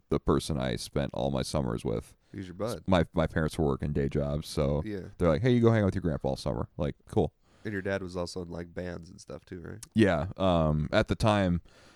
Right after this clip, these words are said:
Speaker 1: before, um, when I was spending time with my grandpa, he worked at, like, a technology place in town. So, and then he left that job and he started his own studio full time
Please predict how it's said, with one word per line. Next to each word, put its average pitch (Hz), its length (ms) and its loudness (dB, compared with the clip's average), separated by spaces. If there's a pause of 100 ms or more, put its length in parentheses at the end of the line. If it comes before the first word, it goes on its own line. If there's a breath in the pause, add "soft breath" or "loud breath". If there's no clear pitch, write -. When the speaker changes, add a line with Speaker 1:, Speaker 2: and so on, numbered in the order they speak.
(200 soft breath)
Speaker 1:
before, - 320 0
um, 80 460 4
when 82 120 2
I 82 80 4
was 78 100 4
spending 78 280 0
time 90 100 0
with 76 80 -2
my 71 120 -2
grandpa, 78 420 0
he 82 340 2
worked 80 320 0
at, 76 140 0
like, 67 240 -4
a 67 200 -2 (120)
technology 71 480 -2
place - 300 -4
in - 60 -8
town. 50 420 -4
So, - 360 -2
and 82 120 -2
then 76 260 -2 (120)
he 78 280 -2 (220)
left 85 260 2
that 73 140 2
job 76 200 0
and 76 60 -4
he 73 40 -4
started 71 320 0 (460)
his - 180 -4
own 62 160 -2
studio 60 380 -2
full - 180 -6
time 60 400 -6